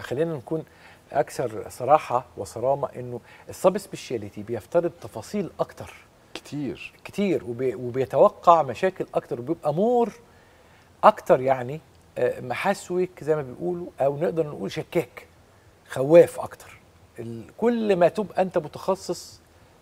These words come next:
Speaker 1: في التخصص وأكتر. يعني مثلًا لما حضرتك قلت القلب والانترنال medicine، الفرق بينهم إن بتاع القلب خواف أكتر.
Speaker 2: يس.
Speaker 1: قوي، لأنه عارف أكتر.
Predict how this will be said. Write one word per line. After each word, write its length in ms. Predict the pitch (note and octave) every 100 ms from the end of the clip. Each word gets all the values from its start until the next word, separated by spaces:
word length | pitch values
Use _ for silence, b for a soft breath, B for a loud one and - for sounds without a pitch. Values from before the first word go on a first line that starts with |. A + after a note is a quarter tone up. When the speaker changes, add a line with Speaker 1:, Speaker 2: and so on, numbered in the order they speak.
| -
Speaker 1:
في 100 | C#3
التخصص 680 | B2+ - - F3 - C3
وأكتر. 240 | - - D3
يعني 100 | C#3
مثلًا 220 | E3+ E3+
لما 100 | D3
حضرتك 240 | D3+ F3 -
قلت 200 | F#3 D#3
القلب 360 | - E3+ D3
والانترنال 500 | C#3 C3+ - D#3 C#3
medicine، 320 | C#3+ C#3 - C#3 b b b b -
الفرق 300 | B2 G3 E3+
بينهم 300 | C3 A#2 C#3+ - b b b -
إن 60 |
بتاع 280 | C#3 - F#3+
القلب 280 | E3 F#3 F3 -
خواف 340 | - D3 F3+ F3+
أكتر. 220 | - - _ _ _ _ -
Speaker 2:
يس. 200 | C#3 - _ E3+
Speaker 1:
قوي، 200 | G#3 C3+
لأنه 200 | C#3 D3
عارف 260 | G#3 -
أكتر. 420 | - G#3 - -